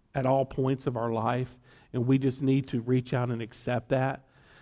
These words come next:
And so, sure enough, that's, that's what he did, and, and we experienced that. And so, I'm amazed at the forgiveness of God as well. It is just so, when, when we talk about the unordinary life of Christ, which we've been examining,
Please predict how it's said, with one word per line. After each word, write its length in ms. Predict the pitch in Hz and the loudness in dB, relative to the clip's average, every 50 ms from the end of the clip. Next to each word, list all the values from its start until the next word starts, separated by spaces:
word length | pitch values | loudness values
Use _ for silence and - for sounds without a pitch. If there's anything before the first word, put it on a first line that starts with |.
| - - _ - | -20 -16 _ -2
And 220 | 135 135 131 127 | 0 0 0 0
so, 480 | 127 - 160 143 143 143 143 143 135 131 | 0 4 6 6 8 8 6 4 2 0
sure 240 | - - - 180 165 | -2 2 4 4 6
enough, 300 | 160 165 165 156 143 - | 6 8 8 6 8 8
that's, 260 | 151 143 139 - - - | 6 6 6 4 0 -2
that's 320 | - 147 139 135 - - | 2 2 2 2 2 0
what 200 | - 139 135 117 | 0 0 0 0
he 180 | 104 143 127 123 | 0 -2 0 2
did, 380 | 120 139 143 131 113 - - | 4 6 6 6 6 4 0
and, 200 | 113 113 120 - | -2 -4 -4 -2
and 160 | 151 131 123 | -2 0 2
we 160 | 123 143 147 139 | 4 4 4 4
experienced 720 | 127 127 - - - - 160 147 151 139 131 123 - - | 2 0 -6 -10 -2 2 2 2 4 2 0 -2 -2 0
that. 260 | 123 113 117 - - | 0 0 0 -2 -2
And 140 | 135 135 123 | -4 -6 -2
so, 380 | - - 143 147 151 147 143 - - - - - - - - - | 2 4 6 6 6 4 2 -2 -8 -20 -20 -20 -20 -14 -2 4
I'm 240 | - 190 226 233 202 | 6 8 10 10 10
amazed 680 | 165 156 160 151 151 160 160 156 147 139 135 - - 147 - - - | 8 8 8 8 8 8 8 8 6 4 2 -2 -8 -16 -12 -6 -2
at 160 | - 135 127 | -2 0 0
the 80 | - 131 | 0 -2
forgiveness 680 | - - 139 131 120 135 151 156 147 139 147 135 - | 0 0 0 0 2 4 6 6 6 4 2 0 0
of 160 | 135 120 120 120 | -2 -2 0 2
God 340 | 127 120 120 120 113 113 | 2 4 4 2 0 -2
as 140 | 113 107 - | -4 -6 -4
well. 400 | 120 120 113 107 104 - - - - _ _ _ _ _ _ _ _ - | -2 0 0 0 0 -2 -6 -10 -16 _ _ _ _ _ _ _ _ 0
It 120 | 147 147 143 | 2 4 4
is 140 | 139 135 | 4 2
just 220 | - 180 156 - - | 2 -2 -4 2 6
so, 440 | 220 202 196 190 185 180 175 185 - - - - _ - | 8 10 10 10 10 8 6 4 -2 -16 -20 -14 _ 2
when, 180 | 156 147 147 | 4 4 6
when 120 | 156 151 156 | 6 8 8
we 100 | 170 175 | 8 8
talk 300 | 170 - 180 185 185 - | 8 8 6 6 8 6
about 260 | 175 156 156 147 147 | 8 8 10 8 8
the 120 | 147 139 - 170 | 6 4 4 6
unordinary 720 | 170 170 165 170 185 175 170 170 160 156 156 151 147 139 | 6 6 6 6 8 8 8 8 8 6 6 8 8 8
life 400 | 131 139 143 143 151 156 147 139 | 10 10 10 10 10 10 8 4
of 160 | 156 120 - - | 0 -4 -4 -2
Christ, 440 | - - 156 151 143 139 135 - | 4 6 8 8 8 6 4 2
which 160 | 139 131 - 143 | -2 -4 0 2
we've 220 | 143 143 147 131 | 2 2 2 4
been 300 | 135 139 139 135 131 131 | 4 4 4 4 2 0
examining, 840 | - 135 131 131 127 139 135 143 151 151 147 143 135 123 123 117 | -2 -2 -2 0 0 2 4 4 4 4 4 2 0 0 -2 -4